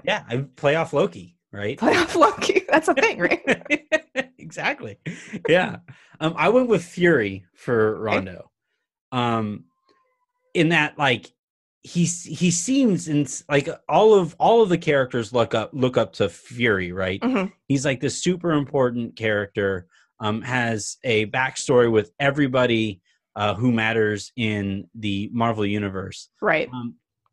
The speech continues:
Speaker 1: but also gets his ass kicked a lot. <laughs>
Speaker 2: <laughs>
Speaker 1: Like, he's, if you look in every movie that, that Fury has been in, he winds up black and blue a lot.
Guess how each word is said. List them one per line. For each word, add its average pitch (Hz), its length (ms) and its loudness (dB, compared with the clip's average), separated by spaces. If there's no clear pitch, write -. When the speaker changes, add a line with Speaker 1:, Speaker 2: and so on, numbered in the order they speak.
Speaker 1:
but 170 160 4
also 180 460 2
gets 165 260 0
his 123 160 -6
ass 127 280 -2
kicked - 420 -4
a 107 140 -2
lot. 95 640 -6
<laughs> - 40 -10
Speaker 2:
<laughs> - 1300 -4
Speaker 1:
Like, 151 140 4
he's, 143 800 0
if 175 280 2
you 226 140 4
look 226 180 4
in 202 200 2
every 175 420 2
movie 175 320 6
that, 139 280 4
that 127 220 4
Fury 135 360 0
has 127 160 2
been 123 240 4
in, 98 200 -2
he 104 280 -2
winds 185 340 -2
up 180 240 0
black 135 300 -2
and 113 160 -2
blue 117 360 0
a 123 320 -6
lot. 101 520 -4